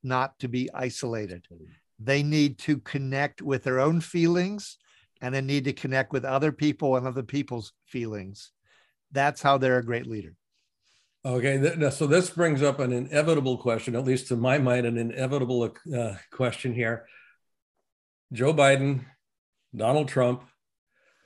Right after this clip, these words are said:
Speaker 2: when you look at, you know, does, does sadness appear in either one of them?
Speaker 1: Yes, it appears quite a bit, actually, in Trump. Uh,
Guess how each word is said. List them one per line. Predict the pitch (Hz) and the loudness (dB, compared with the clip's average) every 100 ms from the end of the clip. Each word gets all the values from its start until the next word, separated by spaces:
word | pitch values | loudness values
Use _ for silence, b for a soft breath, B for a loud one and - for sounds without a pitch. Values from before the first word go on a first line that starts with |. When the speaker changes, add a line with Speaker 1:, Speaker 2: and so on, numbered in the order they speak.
| _ - | _ -2
Speaker 2:
when | 131 | 2
you | 135 | 4
look | 127 156 - | 4 2 4
at, | 143 143 180 | 4 2 -2
you | 143 | -2
know, | 127 117 135 | -2 -4 -4
does, | 135 - | -2 -2
does | 151 139 | -2 0
sadness | - 151 165 156 160 | 4 4 4 -2 -6
appear | - 160 156 | -6 -2 0
in | 151 | 0
either | 147 143 | -2 -2
one | 139 135 | 0 -2
of | 98 | -4
them? | 80 _ _ _ _ b b | -10 _ _ _ _ b b
Speaker 1:
Yes, | 147 208 175 | 6 6 6
it | 170 160 | 2 -2
appears | 175 180 202 170 | 2 4 4 4
quite | 180 180 | 6 6
a | 165 | 6
bit, | 151 196 180 | 2 2 0
actually, | 156 139 135 151 139 139 | 0 0 0 -2 -2 -2
in | 139 160 131 135 151 - | -2 0 0 -2 -8 -8
Trump. | - 147 117 _ b b b | 0 0 0 _ b b b
Uh, | 127 127 127 | -4 0 0